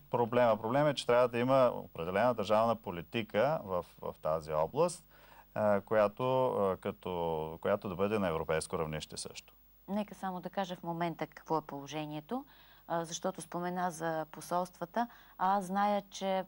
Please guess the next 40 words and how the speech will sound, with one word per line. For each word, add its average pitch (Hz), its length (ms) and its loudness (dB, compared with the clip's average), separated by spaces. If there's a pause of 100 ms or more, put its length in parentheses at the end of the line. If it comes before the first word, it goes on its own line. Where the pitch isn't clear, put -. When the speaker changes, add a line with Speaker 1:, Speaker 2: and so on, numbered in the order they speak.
Speaker 2:
предаването 185 540 -2
ни 185 120 -12
го 165 120 -14
гледат, 180 520 -4
а, 180 140 -2
българи 175 380 -2
в 170 280 -10
много 165 240 -2
страни 151 320 -14
по 156 140 -10
света. 170 280 -10
Имала 175 260 -6
съм 156 180 -12
обаждания 156 480 -8
от 151 120 -16
Испания, 190 500 -4
от, - 260 -12 (680)
а, 147 220 -4
Португалия, 165 640 -2
имала 170 220 -6
съм 156 180 -14
обаждания 147 520 -8
от - 120 -10
Австрия. 175 540 -2 (420)
А, 175 200 2
уважаеми 226 360 0
зрители, 240 300 -2
в - 60 -10
момента 220 420 -2
нещата, 220 720 -2
а, 196 180 -4
с, 190 500 -10
а, 190 260 2
български 185 460 -4
език 175 200 -8
в - 60 -20
чужбина 190 400 -8
стои 185 200 -8
последния 165 500 -4
начин 165 420 -4